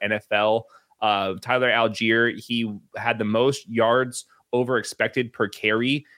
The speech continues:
in the rookie class last year, the second most yards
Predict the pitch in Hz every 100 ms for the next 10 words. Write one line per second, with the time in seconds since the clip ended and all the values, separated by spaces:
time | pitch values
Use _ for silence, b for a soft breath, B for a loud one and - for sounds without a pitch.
0 | b _ 113 113 107 117 117 117 117 117
1 | 113 107 113 113 - 123 110 98 120 123
2 | 117 110 110 104 - b b _ 113 113
3 | 113